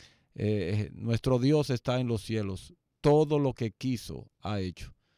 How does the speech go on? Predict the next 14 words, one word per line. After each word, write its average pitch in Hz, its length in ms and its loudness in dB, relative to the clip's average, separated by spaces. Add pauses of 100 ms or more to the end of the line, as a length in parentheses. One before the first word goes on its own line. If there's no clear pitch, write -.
(460)
Todo 151 320 4
lo 139 140 2
que 135 140 -2
Él 135 80 0
ha 131 80 0
querido 110 520 -4
ha 101 140 -2
hecho". - 320 -6 (120)
Él 123 200 0
es 131 240 0
todopoderoso, 120 960 -2 (380)
Él 101 200 -4
es 104 360 -6 (300)
soberano. 95 760 -2